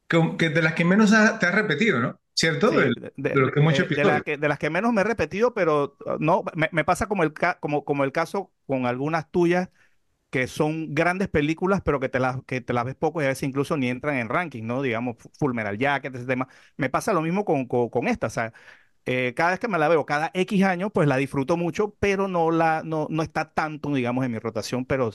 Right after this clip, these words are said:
Speaker 2: no deja de ser una gran película por esto.
Speaker 1: Ok, es extraño porque en el podcast has hecho énfasis en varias ocasiones, digamos, porque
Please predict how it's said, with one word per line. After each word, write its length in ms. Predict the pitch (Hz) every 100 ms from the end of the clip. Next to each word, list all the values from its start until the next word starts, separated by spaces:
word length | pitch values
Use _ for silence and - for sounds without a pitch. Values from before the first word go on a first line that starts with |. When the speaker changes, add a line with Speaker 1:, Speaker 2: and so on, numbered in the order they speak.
| -
Speaker 2:
no 240 | 120 117
deja 200 | 113 120
de 80 | 107
ser 200 | - 101
una 140 | 104
gran 180 | 95 98
película 420 | 85 95 - 90
por 140 | - -
esto. 140 | - _ _ _ _
Speaker 1:
Ok, 100 | 165
es 300 | 151 196 180
extraño 460 | 190 - 190 202 208
porque 540 | 196 170 147 151 156
en 100 | 156
el 220 | 143 139 135
podcast 420 | 175 - 190 185
has 400 | 165 170 - -
hecho 280 | 170 160 180
énfasis 380 | 170 185 170 147
en 100 | 123
varias 220 | 147 175
ocasiones, 540 | 165 147 - 143 151
digamos, 300 | 165 139 160 -
porque 220 | 143 139